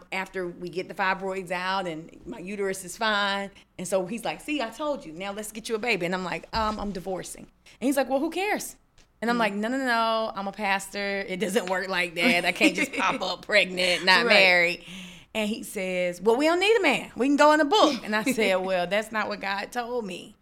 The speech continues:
Speaker 2: Yeah.
Speaker 1: God told me I was gonna be able to conceive, carry, and give birth to my own child one day.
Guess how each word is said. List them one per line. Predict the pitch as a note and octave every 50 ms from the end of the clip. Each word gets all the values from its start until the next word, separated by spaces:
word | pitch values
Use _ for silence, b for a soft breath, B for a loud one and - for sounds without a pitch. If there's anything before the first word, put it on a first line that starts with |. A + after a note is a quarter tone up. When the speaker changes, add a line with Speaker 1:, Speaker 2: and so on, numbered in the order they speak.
| _
Speaker 2:
Yeah. | - F#3 F3 D#3 E3+ - _ _ -
Speaker 1:
God | - - F#3+ F#3 F3+
told | - G#3+ G3 G3 G3
me | F#3+ F#3
I | F3+ F#3
was | F#3+ F#3
gonna | F3 F#3+ F#3
be | F3 F#3+ F3+
able | E3+ E3
to | D#3+
conceive, | D3+ - - D#3 D3+ - - - F#3+ F#3+ G3 G3+ G#3 A3 A#3+ B3+ C4 C4 C4 - - _ _ - _ _ _ _ _ _ _ _ _
carry, | - - A3 G2 G3 G3 G3+ G#3 G#3+ G#3
and | G3+ G3+ F3+
give | F3+ F3+ F3+ F3
birth | E3+ D#3 D#3+ E3+ E3+ -
to | - F#3+
my | F#3+ F3+ F3+ -
own | - G3 G#3 G#3
child | A3+ - C#4 C#4+ D#4 D#4+ C#4+ A3 F3+
one | D#3+ D#3+ - -
day. | - - E3 D#3+ -